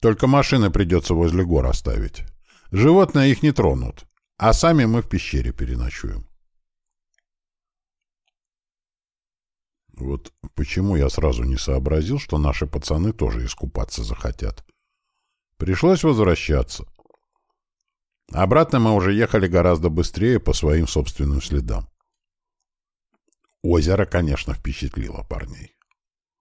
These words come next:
Но больше всего их впечатлил второй такой мёртвый червяк. «А наш меньше был», — разочарованно сказал Лама, увидев лежащего в этом лесочке червяка.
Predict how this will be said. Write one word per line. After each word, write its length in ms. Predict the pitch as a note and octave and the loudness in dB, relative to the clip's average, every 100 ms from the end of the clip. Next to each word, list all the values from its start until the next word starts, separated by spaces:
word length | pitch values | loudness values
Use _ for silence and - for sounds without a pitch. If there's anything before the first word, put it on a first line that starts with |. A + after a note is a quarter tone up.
| _ _ _ _ _ _ _ _ _ | _ _ _ _ _ _ _ _ _
Но 280 | F#2 G2 A2 | -2 2 2
больше 460 | F#2+ F#2+ D2 - F2+ | 2 0 0 0 -2
всего 380 | - D3 E3+ F3 | 0 0 2 2
их 140 | - | 0
впечатлил 540 | - - F#2 - A#2+ | -4 -4 -4 0 0
второй 400 | C#3+ - E2+ G2 | 0 2 4 4
такой 340 | - G2+ - D2 | 2 -2 0 2
мёртвый 420 | C#2+ C#2+ - C2 | 2 -2 -4 -6
червяк. 560 | - C2 A#1+ - - - - _ _ _ _ _ _ _ _ _ _ _ _ _ | -4 -4 -4 -8 -14 -20 -20 _ _ _ _ _ _ _ _ _ _ _ _ _
«А 200 | - E2 | -4 0
наш 320 | F2+ G2+ G#2+ D3 | 2 2 2 2
меньше 460 | C3+ G#2+ - B2+ | 4 4 2 2
был», — 340 | A#2 F2+ A#1+ - _ _ _ _ - | 4 2 0 -6 _ _ _ _ -10
разочарованно 760 | - D2 D2 - F2 D#2+ D2 C#2 | -4 -2 -2 0 0 2 0 -2
сказал 440 | - D2 D2 D2+ | -2 -2 0 0
Лама, 280 | F2 A#2 C3 | 0 0 0
увидев 480 | F#2+ D#2+ F2+ F2+ - | 0 0 0 -2 0
лежащего 600 | E2 D2+ D#2 - - D2 | 0 0 0 -2 -2 0
в 80 | D2 | 0
этом 260 | C#2+ C#2 | -2 -2
лесочке 480 | D2 - E2 - E2+ | -2 -2 -4 -4 -6
червяка. 640 | - D2+ D2+ D2 - - | -4 -2 -2 -4 -6 -10